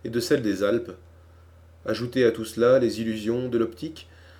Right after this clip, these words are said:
les pointes des monts différemment éclairées, le clair-obscur du soleil et des ombres, et tous les accidents de lumière qui en résultaient le matin et le soir.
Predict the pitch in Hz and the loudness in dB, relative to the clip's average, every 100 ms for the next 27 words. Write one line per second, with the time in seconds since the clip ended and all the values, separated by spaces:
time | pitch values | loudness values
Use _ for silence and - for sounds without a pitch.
0 | - - 110 117 113 131 139 123 107 110 | -20 -8 0 0 0 -2 -2 -2 0 2
1 | 113 143 127 110 117 113 110 110 113 117 | 2 -2 -6 -6 -2 0 0 0 -2 -2
2 | 117 131 143 - - - - - 120 123 | -2 -2 -4 -12 -20 -20 -20 -4 -2 0
3 | 131 139 139 - - 143 147 120 - 123 | 2 2 2 -4 -6 -2 -2 -2 0 2
4 | 123 123 117 107 123 131 135 - - - | 2 2 0 0 -2 -4 -6 -8 -16 -20
5 | - - - 117 131 127 123 123 - 127 | -20 -20 -6 -6 0 0 0 -2 -4 0
6 | 135 117 113 117 120 123 - 117 113 113 | 2 2 0 2 2 2 0 0 2 0
7 | 117 - 123 110 104 107 107 104 98 95 | -2 0 0 2 0 0 0 -2 -6 -6
8 | 95 101 | -6 -8